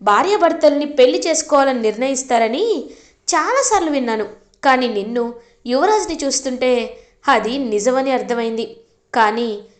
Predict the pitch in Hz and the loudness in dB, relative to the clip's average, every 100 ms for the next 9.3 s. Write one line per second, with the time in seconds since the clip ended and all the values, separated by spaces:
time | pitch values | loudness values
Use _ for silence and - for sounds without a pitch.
0 | _ 214 208 269 311 - 294 277 294 269 | _ 0 2 2 0 -2 -4 2 2 2
1 | 240 - _ _ 240 202 202 208 196 330 | -4 -10 _ _ -2 0 -2 -4 -2 0
2 | 247 180 202 320 349 330 294 285 277 262 | 0 -4 -4 -4 0 0 0 0 2 2
3 | 247 - _ - 226 226 262 247 240 233 | 0 -12 _ -2 0 2 0 0 -2 -6
4 | - 277 339 330 302 302 311 269 196 - | -4 -2 -2 -2 0 2 2 2 0 -6
5 | - _ _ 196 208 202 202 - - _ | -18 _ _ -2 2 2 -2 -10 -20 _
6 | _ - 254 277 254 254 320 302 240 202 | _ -6 -2 2 2 2 0 -2 -2 -4
7 | 233 240 240 - 190 - 190 175 - _ | -4 -4 -4 -2 -6 -6 -10 -12 -14 _
8 | _ _ - 214 208 208 202 233 233 220 | _ _ -2 -2 0 2 4 2 0 -4
9 | 208 208 | -4 -4